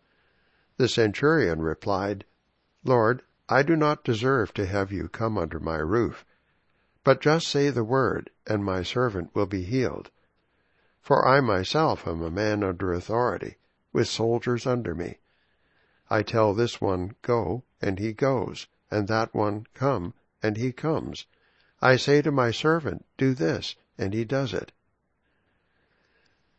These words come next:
I'm currently reading a series of biographical books, Great Generals. I've finished two books on General Patton and General Grant,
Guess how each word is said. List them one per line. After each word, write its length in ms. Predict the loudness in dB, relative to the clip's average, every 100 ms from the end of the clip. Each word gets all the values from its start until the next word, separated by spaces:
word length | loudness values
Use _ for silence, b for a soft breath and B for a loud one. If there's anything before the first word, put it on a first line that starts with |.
| _ _ 4
I'm 180 | 4
currently 480 | 2 2 2 2 2
reading 380 | 4 2 0 0
a 80 | -2
series 500 | 0 2 2 0 -4
of 160 | -2
biographical 880 | 0 2 0 0 0 0 -8 -6 -6
books, 480 | -2 -2 -2 -10 -18 _ _ _ _
Great 380 | 0 0 -2 -6
Generals. 680 | -2 -2 -2 -4 -8 -12 -14 _ _ _ _ _ _ _ _ _ _
I've 260 | -2 0 -2
finished 480 | -2 -2 -2 -6 -12 -4
two 200 | -2 0
books 500 | -2 -2 -4 -14 -18 -8
on 320 | -6 -4 -6
General 380 | -4 -2 -2 -4
Patton 520 | -4 -2 -2 -4 -8
and 240 | -6 -8 -6
General 460 | -6 -6 -6 -8 -4
Grant, 400 | 0 0 -2